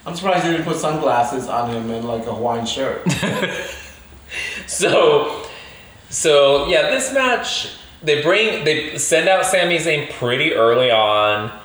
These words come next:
Speaker 2: because he's got this whole Uso thing. Is he gonna, and they kind of try to lead, is he gonna turn on them all night long?
Speaker 1: Here's what I didn't get in the beginning. Why was Uso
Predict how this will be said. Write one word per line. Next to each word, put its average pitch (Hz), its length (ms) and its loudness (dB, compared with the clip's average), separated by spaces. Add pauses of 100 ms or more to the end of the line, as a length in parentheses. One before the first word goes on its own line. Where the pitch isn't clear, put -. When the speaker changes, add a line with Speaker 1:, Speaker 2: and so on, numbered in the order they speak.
(320)
Speaker 2:
because 110 240 -2
he's 101 120 -6
got 104 260 0
this 107 140 -2
whole 113 360 0
Uso 107 460 -2
thing. 104 360 -2
Is 98 120 -8
he 92 440 -6
gonna, 113 220 0
and 110 240 -2
they 104 380 -4
kind 110 300 -4
of 120 360 -4 (120)
try 95 300 0
to 123 120 2
lead, 123 340 -2
is 110 140 -4
he 92 140 -8
gonna 104 240 -2
turn 107 400 -2
on 104 200 0
them 101 380 0
all 95 160 0
night 113 220 2
long? 101 440 0
Speaker 1:
Here's 294 160 0
what 214 120 0
I 165 140 2
didn't 143 200 -2
get 139 240 0
in 139 100 -2
the 127 100 -2
beginning. 127 680 -4 (460)
Why 202 360 0
was 196 380 0 (180)
Uso 135 920 -2